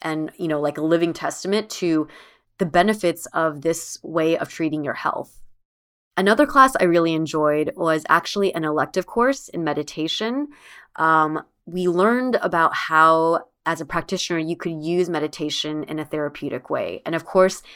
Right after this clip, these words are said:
the class involved also sessions of meditations, which I loved. I'm like, "I'm going to school and I'm learning to <laughs> meditate, essentially." Uh, and we even, you know, took field trips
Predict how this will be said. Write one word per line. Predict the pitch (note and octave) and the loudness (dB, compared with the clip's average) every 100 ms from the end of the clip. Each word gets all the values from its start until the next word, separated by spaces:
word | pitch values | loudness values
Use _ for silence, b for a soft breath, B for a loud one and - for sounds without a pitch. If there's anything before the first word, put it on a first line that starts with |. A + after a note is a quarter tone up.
| B | B
the | F3 | -8
class | - D#3+ E3 | 0 0 0
involved | - D#3+ D#3+ E3 D#3+ - | -6 -4 2 4 2 0
also | E3+ F3+ E3+ | -2 0 -4
sessions | D#3 D3+ D#3 E3+ E3+ | -4 -6 -4 -4 -4
of | - D#3+ | -4 -4
meditations, | D3 D3+ - C3+ D3 D#3 D3+ | -4 -4 -6 -6 -6 -8 -6
which | D#3 - | -8 -4
I | C#3+ | -4
loved. | C#3+ A#2+ D3+ D#3+ | 0 2 0 0
I'm | E3 | -2
like, | D#3+ D3+ | -2 -4
"I'm | D3+ | -6
going | D#3 F3+ | 0 2
to | F3 | 0
school | E3+ - F#3+ | -2 4 4
and | D#3+ | 4
I'm | D3+ | 0
learning | D3 D3 E3+ | -4 -4 -4
to | G#3 | -2
<laughs> | D#4 F#3 | -2 0
meditate, | D4+ - D#3 C#3 | 0 0 -2 -4
essentially." | - C3+ C#3 D3+ D#3 D#3 - B B B B | -4 -6 -6 -6 -4 -6 -6 B B B B
Uh, | E3+ D#3+ | 4 6
and | F3 F#3 | 6 4
we | G3 | 2
even, | G#3 A3 A#3 A#3 A#3 B B B B | 0 2 4 2 -2 B B B B
you | G3+ | 4
know, | F3+ E3+ | 6 6
took | - G3+ - | 4 2 2
field | - A#3 A#3+ | 0 2 2
trips | - F3 | 0 -2